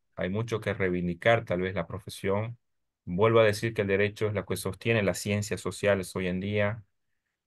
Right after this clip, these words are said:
Más allá de que yo estoy más enamorado del área de la filosofía, la teología, la política, la historia, el área social me apasiona, pero considero que el derecho hoy en día es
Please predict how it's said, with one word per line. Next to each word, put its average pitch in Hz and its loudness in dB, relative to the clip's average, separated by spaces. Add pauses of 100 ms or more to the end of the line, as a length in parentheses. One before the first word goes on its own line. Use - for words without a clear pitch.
(120)
Más 110 2
allá 117 8
de 110 6
que 101 -2
yo 123 4
estoy 113 -2
más 107 0
enamorado 98 6
del 98 4
área 101 6
de 90 -2
la 90 -2
filosofía, 101 0
la 87 2
teología, 95 -4
la 87 2
política, 95 -2
la 85 0
historia, 95 0
el 90 -2
área 101 6
social 104 -2
me 90 0
apasiona, 92 0 (600)
pero 104 4
considero 110 4
que 107 -2
el 98 2
derecho 104 2
hoy 95 -4
en 90 -2
día 95 4
es - -4